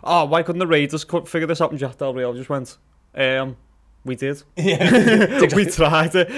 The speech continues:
Speaker 1: It worked for a week and it didn't work
Speaker 2: Yeah,
Speaker 1: again.
Speaker 2: he, he run-, he runs, like, straight up. Someone's gonna smash him. He needs to be careful about that.
Speaker 1: Yeah.
Speaker 2: But yeah, that's, I think we both picked the Patriots there. Um, right, those Chargers that we've just bigged up cannot go to Oakland and lose unless we've just absolutely jinxed
Speaker 1: I mean,
Speaker 2: them.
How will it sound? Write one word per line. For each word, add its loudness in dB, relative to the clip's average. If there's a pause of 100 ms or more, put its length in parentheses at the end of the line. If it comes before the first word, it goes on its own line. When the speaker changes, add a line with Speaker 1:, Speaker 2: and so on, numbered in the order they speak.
(160)
Speaker 1:
It 2
worked 0
for 0
a 0
week -2
and -2
it -4
didn't -2
work 0
Speaker 2:
Yeah, -2
Speaker 1:
again. 2
Speaker 2:
he, -4
he -6
run-, -8
he -6
runs, -6
like, -6
straight -4
up. -8
Someone's -6
gonna -6
smash -12
him. -6
He -
needs -4
to -10
be -10
careful -8
about -2
that. 0
Speaker 1:
Yeah. 2
Speaker 2:
But -14
yeah, -20 (220)
that's, -10
I -8
think -10
we -10
both -12
picked -12
the -16
Patriots -10
there. -8 (160)
Um, -6 (540)
right, -2
those 0
Chargers 2
that -2
we've 0
just -8
bigged -6
up -6
cannot -2
go -2
to -4
Oakland -4
and -4
lose -2 (560)
unless -4
we've -4
just -12
absolutely -12
jinxed -8
Speaker 1:
I -4
mean, -4
Speaker 2:
them. -20